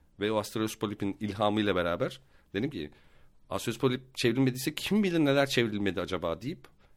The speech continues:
bir araştırmaya oturdum. Yani Merve böyle üç ay boyunca ben sadece online bilgisayar başında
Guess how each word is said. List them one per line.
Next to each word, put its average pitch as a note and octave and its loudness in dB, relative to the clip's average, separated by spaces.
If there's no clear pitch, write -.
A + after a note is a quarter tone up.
bir C3 0
araştırmaya B2+ 2
oturdum. G#2+ -4
Yani F#2 -4
Merve G2 0
böyle A2 -2
üç C3+ 2
ay A2+ 4
boyunca G2 -2
ben A#2 0
sadece A#2 0
online A2 0
bilgisayar G#2+ -2
başında G#2 -4